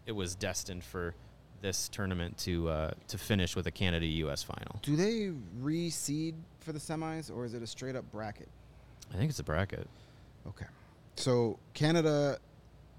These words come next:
Speaker 2: the United States would meet in the gold medal. That's the way it's set up,
Speaker 1: If
Speaker 2: right?
Speaker 1: it, yeah, if,
Speaker 2: If
Speaker 1: if
Speaker 2: they
Speaker 1: it,
Speaker 2: get
Speaker 1: if
Speaker 2: through.
Speaker 1: they get through, that would be,
Speaker 2: I,
Speaker 1: yeah.
Speaker 2: so you would have ideally Canada versus either Finland or Sweden. I don't know what the bracket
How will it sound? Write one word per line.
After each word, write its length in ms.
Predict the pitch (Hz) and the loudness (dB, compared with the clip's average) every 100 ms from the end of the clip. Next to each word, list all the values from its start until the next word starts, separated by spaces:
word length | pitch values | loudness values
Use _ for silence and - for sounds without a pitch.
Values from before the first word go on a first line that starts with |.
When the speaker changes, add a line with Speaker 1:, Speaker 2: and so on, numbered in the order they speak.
| - - - | -20 -8 2
Speaker 2:
the 60 | |
United 220 | 135 131 | 4 4
States 380 | - 131 117 - | 2 2 2 2
would 120 | 110 107 | 2 4
meet 200 | 117 113 | 6 6
in 120 | 107 | 4
the 60 | |
gold 240 | 98 101 98 | 4 2 2
medal. 280 | 104 98 92 | 2 2 -2
That's 220 | 98 - | -4 -6
the 80 | 98 | -8
way 100 | 98 | -8
it's 100 | 92 | -8
set 180 | 104 87 | -10 2
up, 80 | 123 | 6
Speaker 1:
If 140 | 107 | 8
Speaker 2:
right? 80 | 117 | 10
Speaker 1:
it, 180 | 113 117 | 8 10
yeah, 320 | 110 95 90 | 10 10 8
if, 220 | 98 - | 6 4
Speaker 2:
If 60 | 120 | 4
Speaker 1:
if 20 | |
Speaker 2:
they 60 | |
Speaker 1:
it, 100 | 127 | 6
Speaker 2:
get 20 | 131 | 6
Speaker 1:
if 80 | - | 6
Speaker 2:
through. 200 | 110 101 | 4 6
Speaker 1:
they 160 | 110 | 6
get 200 | 107 131 | 6 4
through, 560 | - 131 123 117 110 104 - - - - | 4 6 8 10 8 4 -2 -20 -4 6
that 180 | 101 95 | 6 6
would 100 | 92 | 4
be, 40 | |
Speaker 2:
I, 180 | 139 170 185 165 | 6 8 8 8
Speaker 1:
yeah. 80 | |
Speaker 2:
so 120 | 175 165 | 10 12
you 160 | 160 | 12
would 100 | 156 | 12
have 400 | 151 165 165 160 135 - - - - - - - - - - - 123 | 10 10 10 8 4 -4 -10 -20 -20 -20 -20 -20 -20 -20 -20 -2 2
ideally 460 | 127 139 143 135 | 4 6 8 6
Canada 440 | 113 139 147 143 127 | 4 6 6 6 4
versus 360 | 131 117 117 | 2 2 2
either 140 | 120 113 | 2 0
Finland 400 | - 123 120 117 | 2 4 4 4
or 80 | |
Sweden. 400 | 110 - 104 98 | 2 0 0 2
I 60 | 101 | 2
don't 200 | 107 90 | 0 0
know 300 | 104 101 90 - - | 0 0 -2 -8 -4
what 200 | 107 - | -4 -2
the 60 | |
bracket 480 | 95 101 95 - 92 | -4 -4 -4 -4 -8